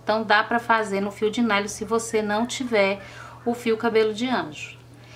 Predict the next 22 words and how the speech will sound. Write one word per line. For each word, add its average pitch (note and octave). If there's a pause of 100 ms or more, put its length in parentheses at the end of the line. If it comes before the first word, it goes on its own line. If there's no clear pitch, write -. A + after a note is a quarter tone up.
(140)
E G3+
aí, G#3
você A3
vai A3
escolher A3
um A3+
nylon G3+
mais G3+
grossinho, A#3
tá? F3+
Um F3
nylon E3+ (100)
trinta A#3+ (140)
ou F3
trinta E3+
e D#3
cinco, G3+ (500)
ó. E3 (1400)
Também F#3+
dá F#3+
pra -
fazer. F#3